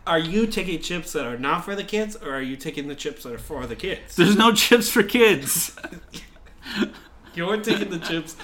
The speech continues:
Speaker 1: that are for the
Speaker 2: That
Speaker 1: kids.
Speaker 2: were meant to be for kids, that
Speaker 1: No,
Speaker 2: people
Speaker 1: no, no.
Speaker 2: thought that were going to kids.
Speaker 1: See, now you're just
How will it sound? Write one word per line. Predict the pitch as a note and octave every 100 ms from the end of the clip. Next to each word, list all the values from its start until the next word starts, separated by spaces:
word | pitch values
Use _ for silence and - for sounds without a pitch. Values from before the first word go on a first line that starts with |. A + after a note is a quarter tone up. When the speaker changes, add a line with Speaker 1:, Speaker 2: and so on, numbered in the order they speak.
| - -
Speaker 1:
that | D3+
are | D3
for | - F3 F3+ E3
the |
Speaker 2:
That | G#3 G3
Speaker 1:
kids. | F3+
Speaker 2:
were | F#3+
meant | F#3 G#3+ G#3
to | G3
be | G3
for | F#3 F3+
kids, | - D3+ C#3+
that | D3+ G3
Speaker 1:
No, |
Speaker 2:
people | G3 F#3
Speaker 1:
no, | F#3+
no. |
Speaker 2:
thought | F#3 F#3 F#3 F3+
that | E3+ E3+
were | E3+ D#3+
going | E3 F3 E3+
to | D#3+ D3
kids. | D#3 A#2 A2 B2+
Speaker 1:
See, | G3 F3+
now | F#3
you're | F#3 F3+
just | F#3